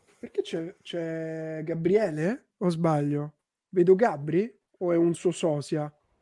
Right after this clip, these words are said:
È un sosia di Francesco Sole? O è Francesco Sole?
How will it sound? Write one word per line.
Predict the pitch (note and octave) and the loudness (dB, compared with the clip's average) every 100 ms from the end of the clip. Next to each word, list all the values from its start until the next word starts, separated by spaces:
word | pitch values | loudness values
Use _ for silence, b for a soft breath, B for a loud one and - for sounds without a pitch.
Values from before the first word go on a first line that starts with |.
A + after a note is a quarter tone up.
| _ _ _ _ _ - | _ _ _ _ _ -2
È | A3 | 4
un | G#3 G3+ | 4 4
sosia | - C#4+ - A#3 | 8 10 10 10
di | A3 G#3+ | 10 6
Francesco | G3 G#3 A3+ C4+ - B3 | 6 6 6 6 6 6
Sole? | - B3 E3 D#3+ A3+ - _ _ _ _ _ _ _ _ _ _ _ _ _ _ _ - | 10 12 12 12 8 4 _ _ _ _ _ _ _ _ _ _ _ _ _ _ _ 0
O | F#3 | 4
è | F#3+ | 4
Francesco | - F#3 - F#3+ - E3+ | 6 2 2 -6 -2 -2
Sole? | E3 C#3+ C3+ | 0 2 6